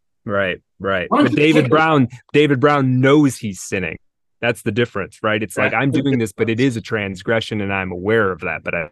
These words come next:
Speaker 1: doing it anyway."
Speaker 2: You can't have
Speaker 1: Yeah.
Speaker 2: that without Catholicism. You
Speaker 1: Right,
Speaker 2: can't
Speaker 1: right.
Speaker 2: have that doubleness without Catholicism.
Speaker 1: Right,
Speaker 2: David
Speaker 1: right.
Speaker 2: Brown and the other members are offended by the suggestion that they're not sinning.
Speaker 1: Mm.
Speaker 2: No,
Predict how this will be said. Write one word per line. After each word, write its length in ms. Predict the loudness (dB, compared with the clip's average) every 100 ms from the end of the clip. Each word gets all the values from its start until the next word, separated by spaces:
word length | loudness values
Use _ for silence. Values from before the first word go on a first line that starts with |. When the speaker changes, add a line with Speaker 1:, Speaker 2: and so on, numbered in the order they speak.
| -10
Speaker 1:
doing 200 | -10 -4
it 80 | -4
anyway." 340 | -4 -6 -12 -10
Speaker 2:
You 80 | -8
can't 120 | -8 0
have 160 | 0 2
Speaker 1:
Yeah. 40 |
Speaker 2:
that 160 | 0 -2
without 280 | -2 -2
Catholicism. 800 | -2 -2 0 0 -4 -8 -10 -14 -18 _ _ -10
You 100 | -6
Speaker 1:
Right, 120 | -4
Speaker 2:
can't 280 | -2 -4 -6
Speaker 1:
right. 100 | -6 -6
Speaker 2:
have 140 | -2
that 220 | -2 -2 -2
doubleness 460 | -2 -2 -6 -8
without 300 | -8 -6 -6
Catholicism. 760 | -6 -2 -2 -2 -6 -12 -18 -20 -12
Speaker 1:
Right, 280 | -8 -8 -6 0
Speaker 2:
David 220 | 2 4 2
Speaker 1:
right. 60 |
Speaker 2:
Brown 340 | 2 4 4 2 -2 2
and 80 | 4
the 140 | 4
other 200 | 4 4 4
members 440 | 4 4 2 -2
are 300 | -4 -2 -2 -6
offended 1120 | -12 -16 _ 2 4 6 6 4 2 -4 -10 _ _ _ -2
by 140 | 2
the 100 | 2
suggestion 760 | 0 -2 0 2 2 0 2 2
that 180 | 0 0
they're 220 | 2 2
not 380 | 4 2 2 -2
sinning. 460 | -6 -6 -6 -8 -14 _ _ _ _ _ _ -8
Speaker 1:
Mm. 260 | -4 0 2
Speaker 2:
No, 340 | 2 2